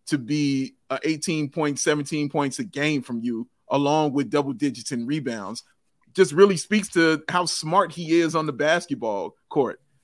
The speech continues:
Like, he's like, "I don't, I can't do this. Well, then I'm gonna do that. Oh, this isn't working. Well, I'm gonna do that. Well, now I'm gonna add free throw shooting to this." That man had a whole game where he didn't <laughs> miss a free throw. Like, it was great. I watched him foul out Porzingis and put him out the game.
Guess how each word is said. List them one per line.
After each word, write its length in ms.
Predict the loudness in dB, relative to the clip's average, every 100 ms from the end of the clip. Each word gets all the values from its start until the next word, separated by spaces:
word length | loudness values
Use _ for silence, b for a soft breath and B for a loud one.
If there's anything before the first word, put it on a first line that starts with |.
| _ 0
Like, 200 | 2 2
he's 300 | -2 -4 0
like, 200 | 0 2
"I 100 | 2
don't, 160 | 0 0
I 100 | -2
can't 300 | 0 -2 0
do 120 | 0
this. 300 | 0 0 0
Well, 100 | 0
then 120 | 2
I'm 60 | 0
gonna 80 | -2
do 140 | 0
that. 320 | 4 4 2 -4
Oh, 120 | -2
this 240 | -2 -2
isn't 220 | -2 -2
working. 320 | 0 -2 -2 -4
Well, 140 | -2
I'm 120 | 0
gonna 180 | 0 -2
do 160 | -4 2
that. 320 | 2 2 -2 _ _ _
Well, 220 | 2 4
now 360 | 6 6 6 6 2
I'm 120 | 2
gonna 120 | 4
add 160 | 4 2
free 180 | -2 0
throw 200 | 2 2
shooting 340 | 0 -2 -2
to 100 | -2
this." 400 | 0 0 -2 -14 -8
That 140 | -2
man 180 | 4 6
had 100 | 8
a 80 | 6
whole 160 | 4 2
game 240 | 0 0
where 100 | 0
he 60 | -2
didn't 220 | -2 0
<laughs> 20 |
miss 160 | 0 -4
a 80 |
free 220 | -4 -6 -4
throw. 240 | -4 -2
Like, 280 | 0 0 -4 b b b 4
it 80 |
was 180 | 4 4
great. 220 | 4 4
I 40 | 6
watched 260 | 4 2
him 100 | -2
foul 360 | -2 2 4 4
out 180 | 2 4
Porzingis 640 | 4 4 0 2 -2 -4 -2
and 180 | 2
put 140 | 4 4
him 180 | 4 2
out 160 | 0
the 80 | -2
game. 340 | -4 -4 -6